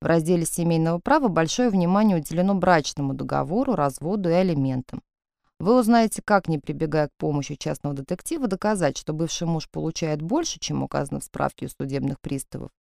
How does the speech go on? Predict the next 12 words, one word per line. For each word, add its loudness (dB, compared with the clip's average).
и 2
увеличить 2
размер 2
алиментов, -2
и -6
как 2
заставить -4
приставов -8
работать -8
лучше. -8
Трудовое 4
право. -6